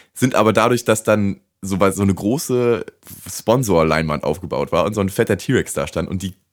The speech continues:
geilen St-, Lichter von oben raufgestrahlt sind, wie hypnotisiert f-, davor gestanden und haben so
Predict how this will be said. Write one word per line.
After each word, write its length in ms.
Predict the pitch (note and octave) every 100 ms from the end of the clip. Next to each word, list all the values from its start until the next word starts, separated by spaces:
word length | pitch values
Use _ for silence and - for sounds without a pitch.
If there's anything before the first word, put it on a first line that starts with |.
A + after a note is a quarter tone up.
| -
geilen 300 | - F#2+ G#2
St-, 180 | G2+ - C#2+ C#2+
Lichter 360 | E2+ A#2+ - F2+
von 120 | -
oben 160 | D#2+
raufgestrahlt 540 | D2+ D2 - - D#2 D#2+
sind, 200 | G2+ E2+
wie 140 | B2
hypnotisiert 960 | C#3+ D3+ A#2+ - G2+ G2+ E3 D#3+ F3 - _ _ _
f-, 280 | - - -
davor 300 | - A2+ F3
gestanden 480 | D#3 - E2 D2+ G2+
und 140 | F2 G#2
haben 160 | A#2+
so 280 | A#2+ B2 A#2+